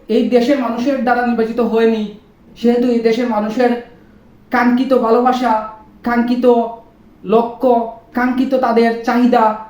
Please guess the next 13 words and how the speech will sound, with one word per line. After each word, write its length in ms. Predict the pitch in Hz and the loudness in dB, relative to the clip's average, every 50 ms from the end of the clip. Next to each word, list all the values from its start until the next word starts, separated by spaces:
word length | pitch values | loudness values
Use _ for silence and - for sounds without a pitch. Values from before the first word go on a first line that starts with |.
| - - | -8 0
কখনো 600 | 262 262 262 262 285 285 277 262 262 247 - - - - | 2 2 4 4 4 4 4 2 0 -4 -8 -10 -8 -6
তারা 420 | 226 233 226 226 226 226 233 - | -4 -2 -2 -2 -2 -4 -6 -6
চিন্তাও 320 | - 247 233 233 233 220 214 | -2 -2 0 2 2 2 2
করেনি। 380 | 214 208 185 170 160 151 143 147 - - - - - - - _ _ | 2 0 0 2 2 0 0 -2 -12 -16 -20 -20 -20 -20 -20 _ _
শুধু 240 | - 226 226 233 - | -6 -4 -4 -2 0
তারা 240 | 247 233 233 233 - | 2 2 2 0 0
চিন্তা 240 | 240 240 240 247 | -4 -2 0 0
করেছে 280 | 240 240 240 233 233 240 | 0 0 -2 -2 -4 -4
তারা 240 | - 254 254 277 285 | -2 0 2 2 2
যেটা 220 | - 247 233 226 | 0 -2 -4 -6
চেয়েছে 300 | 220 226 196 190 180 190 | -4 -4 -4 -4 -4 -6
সে-, 240 | 175 - - - - | -8 -10 -16 -18 -14
সেটা। 240 | - 185 160 156 | -12 -12 -10 -10